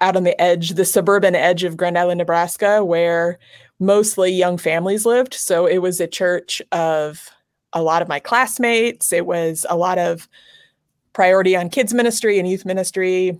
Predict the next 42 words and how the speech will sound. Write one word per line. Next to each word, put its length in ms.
It 60
was 100
a 80
really 220
fun 180
church 280
to 60
grow 160
up 140
in, 300
where 120
I 60
always 240
felt 140
like 160
I 20
belonged. 640
And 640
in 100
part 220
because 260
it 60
was 140
the 100
thing 120
my 120
family 400
did, 340
with 240
my 380
dad 280
being 240
pastor, 800
it 140
was 440
just 180
a 60
place 320
where 560
I 260
was 260
welcomed 680